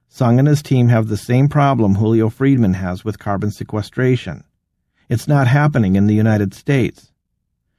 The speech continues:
There's one significant exception, the Texas Clean Energy Project, a plant being built outside Odessa,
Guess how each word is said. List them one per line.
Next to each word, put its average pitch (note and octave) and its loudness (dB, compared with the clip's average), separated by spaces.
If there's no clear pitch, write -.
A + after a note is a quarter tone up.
There's G#2 -4
one D3 0
significant D3 -2
exception, - -6
the B2 -6
Texas A#2+ -4
Clean A#2+ 0
Energy B2+ 0
Project, E2 -10
a G2+ -10
plant A#2 -2
being A2+ 2
built G2 -4
outside G2+ -6
Odessa, A#2 -4